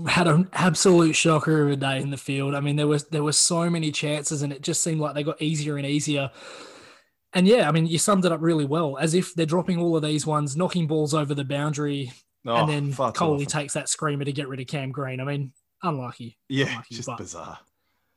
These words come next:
Speaker 2: Now, the other thing I found interesting about this one, Shuey, there was a lot of discussion in the com box about whether Australia should have declared early and got India in a little bit earlier in that night session. But we were still behind by a lot at that stage. I thought it was a crazy discussion.
Speaker 1: Yep,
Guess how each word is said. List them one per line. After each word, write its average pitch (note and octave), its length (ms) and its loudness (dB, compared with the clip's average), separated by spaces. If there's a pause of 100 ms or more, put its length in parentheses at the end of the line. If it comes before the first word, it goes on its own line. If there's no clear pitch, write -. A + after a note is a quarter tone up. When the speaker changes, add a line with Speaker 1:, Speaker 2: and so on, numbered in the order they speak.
(140)
Speaker 2:
Now, F3 140 4
the G3 80 6
other B3 160 6
thing A#3 200 2
I F#3+ 80 6
found D3 280 4
interesting B2+ 420 0
about A2 200 4
this A2 180 -2
one, A#2+ 140 2
Shuey, A#2+ 280 2
there A#2+ 100 0
was C3 140 -4
a D#3+ 40 0
lot E3+ 400 4
of C#3+ 80 -2
discussion C#3 500 -2
in B2+ 100 -2
the A2+ 80 0
com B2 240 0
box A2 260 0
about A2 260 2
whether A#2+ 240 2
Australia A#2 400 0
should A#2+ 160 -4
have G2+ 100 -6
declared A2 500 -2
early G#2+ 440 0
and F#2 400 -8
got A2+ 180 -2
India A2 300 -2
in G#2 160 -2
a G2+ 40 -2
little G2+ 200 -4
bit F#2+ 160 -6
earlier F#2+ 440 -4
in F#2+ 140 -8
that F#2+ 220 -6
night G2 280 -8
session. - 360 -12 (300)
But C3+ 100 -4
we D#3 100 0
were E3 80 0
still F3+ 240 0
behind D3+ 400 0
by D3+ 160 0
a C3+ 60 0
lot C3+ 200 -2
at - 80 -8
that A#2+ 160 -2
stage. D#2+ 320 -10
I B2 80 -4
thought D3+ 180 -6
it B2 40 -6
was G#2+ 140 -8
a F2+ 40 -14
crazy A#2 800 -6
discussion. - 460 -16 (640)
Speaker 1:
Yep, C#3+ 240 -12